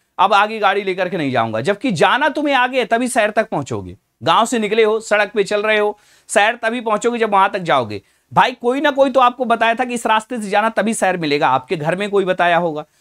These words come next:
तो आप उस रास्ते पे चलते हो। तो उसी प्रकार से as a guardian मैं आपको एक रास्ता दिखा रहा हूं कि आप नियमित पढ़ाई करते रहो और आपको ऐसा लग रहा है कि आपको शहर यहां पर है, दिख नहीं रहा है और आप यहां पर हो,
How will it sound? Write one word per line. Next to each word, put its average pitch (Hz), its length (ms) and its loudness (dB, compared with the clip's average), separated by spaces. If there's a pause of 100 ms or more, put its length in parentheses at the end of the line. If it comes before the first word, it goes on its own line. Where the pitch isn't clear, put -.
(140)
तो - 60 2
आप 247 160 4
उस 285 140 -8
रास्ते 254 340 0
पे 233 60 -4
चलते 175 300 -2
हो। 117 60 -6
तो 165 80 -4
उसी 240 180 -4
प्रकार 233 280 0
से 226 180 -4
as 202 180 0
a 240 100 -2
guardian 190 440 -2 (280)
मैं 254 200 2
आपको 269 300 0
एक 240 100 -2
रास्ता 214 320 0
दिखा 185 240 0
रहा 190 120 4
हूं 240 60 0
कि 233 100 -4
आप 214 180 0
नियमित 233 380 -2
पढ़ाई 208 280 2
करते 185 280 -2
रहो 165 300 0 (220)
और 214 120 4
आपको 254 360 2
ऐसा 302 200 2
लग 277 120 0
रहा 285 100 6
है 285 60 0
कि 285 100 -6
आपको 254 280 0
शहर 240 320 2
यहां 240 260 2
पर 254 160 2
है, 247 60 4
दिख 202 200 -4
नहीं 220 180 0
रहा 165 120 4
है 143 80 -2
और - 200 2
आप 220 240 2
यहां 214 220 4
पर 170 160 -2
हो, 120 120 -6